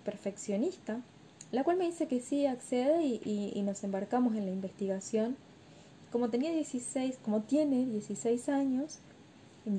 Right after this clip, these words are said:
y, y sé sacar ciclos, nos fuimos directamente a sus ocho años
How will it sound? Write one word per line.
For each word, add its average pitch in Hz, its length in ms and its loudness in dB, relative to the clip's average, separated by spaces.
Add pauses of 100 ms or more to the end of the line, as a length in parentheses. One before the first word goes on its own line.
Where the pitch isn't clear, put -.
y, 214 80 0
y 208 60 2
sé 240 140 6
sacar 240 360 2
ciclos, 277 720 2
nos 214 180 0
fuimos 254 300 4
directamente 240 600 0
a 269 60 2
sus 226 320 -6
ocho 226 300 0
años 226 480 -2